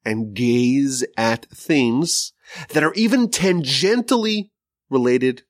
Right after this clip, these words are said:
to sin, or else it can cause him to indeed sin. And the idea behind that is the same format that we find in this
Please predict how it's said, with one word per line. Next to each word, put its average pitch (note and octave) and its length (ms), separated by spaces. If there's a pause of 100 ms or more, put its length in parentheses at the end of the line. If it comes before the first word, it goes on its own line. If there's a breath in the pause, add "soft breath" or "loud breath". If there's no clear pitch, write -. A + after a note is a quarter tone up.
to B2 100
sin, C3 380 (580 loud breath)
or D3 180
else F3+ 360
it - 100
can A#2+ 160
cause A2 400
him F#2+ 340 (200)
to G#2 200
indeed F2+ 460 (320)
sin. - 340 (1800)
And F#2+ 100
the G2 60
idea G2+ 260
behind F#2+ 280
that F2+ 240
is G#2 120
the - 80
same A2 220
format C3 640 (160)
that G2+ 80
we G2 80
find F2 340
in F2 260
this - 360